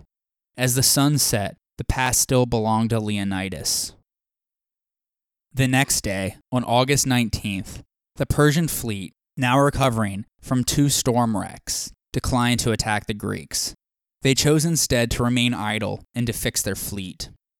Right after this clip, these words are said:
News of the shipwreck off Euboea reached the Greeks that day, as fifty-three reserve ships sailed north from Athens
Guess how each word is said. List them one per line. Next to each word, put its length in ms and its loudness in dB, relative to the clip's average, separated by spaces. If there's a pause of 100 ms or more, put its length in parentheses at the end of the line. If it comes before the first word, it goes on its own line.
(320)
News 340 4
of 120 2
the 80 4
shipwreck 640 -2
off 220 0
Euboea 640 -2
reached 360 0
the 80 0
Greeks 420 0
that 260 -6
day, 380 -4 (280)
as 200 0
fifty-three 640 0
reserve 540 2
ships 460 0
sailed 340 0
north 320 0
from 160 -2
Athens 680 -6